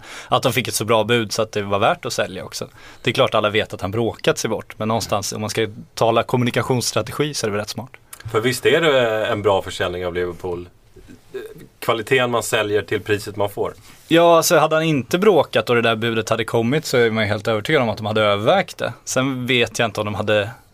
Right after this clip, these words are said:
Speaker 1: hade accepterat det på grund av den prestigeförlust det ändå är. Men, eh, när han nu uppenbarligen har bråkat sig bort, så är det ju jävligt bra gjort att få så mycket betalt för.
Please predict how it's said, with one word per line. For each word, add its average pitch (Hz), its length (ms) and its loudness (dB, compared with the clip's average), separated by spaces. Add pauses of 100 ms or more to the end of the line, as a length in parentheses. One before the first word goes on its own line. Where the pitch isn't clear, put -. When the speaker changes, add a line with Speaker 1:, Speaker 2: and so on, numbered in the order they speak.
(220)
Speaker 1:
hade 113 280 0
accepterat 120 540 0
det 107 180 -6
på - 100 -6
grund 107 240 0
av 107 80 2
den 101 160 0
prestigeförlust 113 720 -2
det 110 80 2
ändå 101 200 -2
är. 101 160 0 (500)
Men, 120 220 2
eh, 120 400 4 (180)
när 135 380 4
han 120 140 2
nu 113 260 -4 (100)
uppenbarligen 135 520 2
har 131 80 0
bråkat 113 400 -2
sig 110 100 -6
bort, 104 200 -2
så 110 80 0
är 104 40 0
det 104 60 0
ju 107 60 0
jävligt 110 300 0
bra 104 180 0
gjort 110 200 -8
att - 60 -8
få 120 100 -6
så - 120 -8
mycket 107 120 -10
betalt - 240 -4
för. 123 160 -14